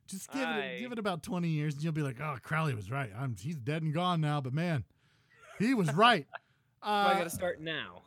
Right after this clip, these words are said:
Speaker 1: Yes. Uh, look, this D X Racing chair is the best. I'm just telling you, there's lots of copycats on the market. And, and sure, if you wanna save a few bucks, you could certainly do that. This chair was not cheap. It was not inexpensive. Uh,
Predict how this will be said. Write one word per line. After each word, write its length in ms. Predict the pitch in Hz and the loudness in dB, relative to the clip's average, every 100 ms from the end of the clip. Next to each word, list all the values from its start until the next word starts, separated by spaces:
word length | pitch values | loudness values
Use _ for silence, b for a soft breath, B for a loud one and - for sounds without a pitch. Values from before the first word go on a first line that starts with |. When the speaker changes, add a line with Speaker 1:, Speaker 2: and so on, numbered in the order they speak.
| - | -4
Speaker 1:
Yes. 520 | 190 175 139 - - | 0 2 0 -4 -10
Uh, 300 | - 190 190 202 | -4 0 0 0
look, 280 | 214 196 | -2 -2
this 140 | - 165 | -4 -4
D 160 | 165 208 | -2 -2
X 160 | - | 0
Racing 300 | 202 190 190 | -2 0 -2
chair 260 | 160 175 170 | -2 -2 -2
is 120 | 147 | -2
the 80 | 139 | -2
best. 220 | 151 151 | -4 -4
I'm 120 | 160 | -2
just 180 | 156 156 | -2 -4
telling 240 | 190 185 165 | -4 -2 -2
you, 80 | |
there's 160 | 143 151 | -2 -2
lots 300 | 202 233 233 | -4 -6 -6
of 80 | 180 123 - - | -8 -10 -16 -8
copycats 600 | 185 180 180 165 165 156 | -6 -4 -4 -4 -4 -4
on 120 | 147 | -4
the 60 | |
market. 420 | 123 117 113 113 107 _ | -4 -4 -8 -10 -14 _
And, 160 | 143 143 | -6 -6
and 260 | 170 156 160 | -8 -10 -10
sure, 340 | 131 165 156 | -10 -6 -6
if 420 | 151 - - _ - | -8 -12 -20 _ -6
you 80 | |
wanna 160 | 185 175 | -4 -2
save 260 | - 165 147 | -2 -4 -4
a 20 | |
few 220 | - 156 | -6 -4
bucks, 380 | 131 127 123 - b _ | -2 -4 -6 -10 b _
you 100 | 175 | -8
could 140 | 175 | -8
certainly 300 | - 165 147 | -8 -6 -6
do 160 | 120 127 | -4 -4
that. 180 | 123 117 | -4 -4
This 160 | 151 - | -6 -6
chair 240 | - 185 | -8 -6
was 180 | 156 135 | -4 -2
not 520 | 139 135 131 120 120 b b b b b _ - | -2 -2 -4 -8 -14 b b b b b _ -12
cheap. 480 | - - 113 101 - - _ | -6 -4 -4 -6 -16 -20 _
It 80 | 151 | -2
was 180 | 147 135 | 0 0
not 380 | 160 165 151 165 | 0 0 -2 -4
inexpensive. 880 | 156 151 - - 147 147 151 147 131 b b b - | -4 -4 -6 -4 -4 -2 -2 -4 -6 b b b -10
Uh, 640 | 147 139 131 127 127 127 | -4 -2 -2 -2 -4 -4